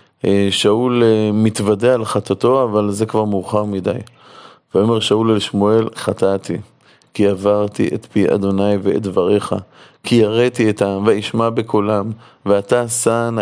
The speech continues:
את חטאתי, ושוב עמי, וישתחווה לאדוני". ויאמר שמואל אל שאול, "לא אשוב עמך,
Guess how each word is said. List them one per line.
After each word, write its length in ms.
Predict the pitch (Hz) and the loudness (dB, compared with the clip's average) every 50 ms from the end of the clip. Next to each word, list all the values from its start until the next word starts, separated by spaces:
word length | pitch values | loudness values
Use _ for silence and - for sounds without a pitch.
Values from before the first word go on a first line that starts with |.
| 71 - | -2 -4
את 80 | 104 | -4
חטאתי, 520 | - - - 101 104 104 98 - - 117 107 101 | -4 -4 -4 -2 -2 -2 -2 0 0 0 0 0
ושוב 380 | 104 104 - - 143 147 151 | 0 -2 0 0 0 2 2
עמי, 260 | 143 117 104 98 95 | 0 0 0 -2 -2
וישתחווה 580 | 92 98 101 - - 113 107 107 110 107 123 135 | -2 -4 -4 -4 -4 -4 0 0 0 2 2 2
לאדוני". 480 | 131 120 113 110 107 104 107 107 101 101 98 - _ _ _ _ - - - - - - - - - _ _ _ _ - | 2 0 0 -2 -2 -2 -2 -2 -2 -4 -6 -10 _ _ _ _ -20 -20 -20 -20 -20 -20 -20 -20 -20 _ _ _ _ -4
ויאמר 320 | - 101 107 113 117 110 | 0 0 2 2 0 0
שמואל 340 | 101 - - 101 104 113 113 | -2 -2 -2 0 2 2 2
אל 80 | 110 104 | 2 2
שאול, 300 | 98 - - 107 104 98 | 0 0 0 0 2 2
"לא 140 | 101 107 110 | 2 2 0
אשוב 240 | 107 - 107 98 | 0 -2 -2 -2
עמך, 420 | 95 95 90 - - - - - | -2 -2 -2 -4 -8 -10 -12 -16